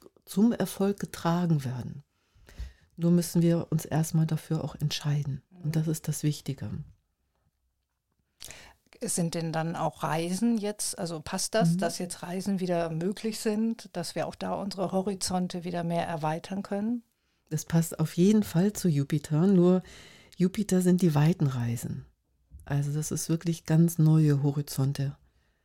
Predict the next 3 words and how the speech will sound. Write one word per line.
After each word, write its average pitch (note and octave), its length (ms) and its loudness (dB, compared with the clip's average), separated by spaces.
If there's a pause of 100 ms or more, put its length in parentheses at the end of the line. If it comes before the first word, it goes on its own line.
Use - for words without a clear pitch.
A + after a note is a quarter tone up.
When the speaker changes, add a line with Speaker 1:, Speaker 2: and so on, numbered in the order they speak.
(540)
Speaker 1:
er-, C3+ 580 2 (600)
ja, B2+ 260 -2 (160)
erobern, C#3+ 920 4